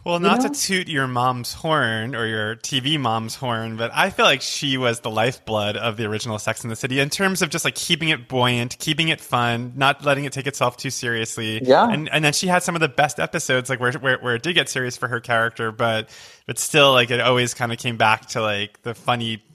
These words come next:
Speaker 1: punchline or, you know, the zinger that
Speaker 2: Yeah,
Speaker 1: she would have.
Speaker 2: absolutely. Yeah, she's, she was a really necessary part of the show. And I, also the way that they were handling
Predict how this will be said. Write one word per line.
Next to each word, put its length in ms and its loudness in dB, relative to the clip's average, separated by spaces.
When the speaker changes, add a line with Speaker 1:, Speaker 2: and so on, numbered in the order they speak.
Speaker 1:
punchline 680 -6
or, 180 -6
you 60 -10
know, 140 -8
the 340 -8
zinger 400 -6
that 60 8
Speaker 2:
Yeah, 200 6
Speaker 1:
she 140 -4
would 100 -12
have. 140 6
Speaker 2:
absolutely. 760 2
Yeah, 200 6
she's, 400 -4
she 220 -4
was 180 2
a 60 2
really 280 2
necessary 440 0
part 220 4
of 60 -2
the 80 0
show. 440 6
And 320 -2
I, 420 2
also 280 4
the 100 4
way 160 4
that 100 -4
they 60 2
were 140 2
handling 520 -2